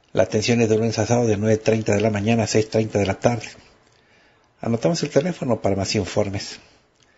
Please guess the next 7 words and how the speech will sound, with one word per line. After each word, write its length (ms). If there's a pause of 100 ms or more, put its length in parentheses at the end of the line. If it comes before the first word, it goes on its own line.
(400)
Cincuenta 500
y 60
cinco, 340
cincuenta 520
y 60
siete, 420
setenta, 760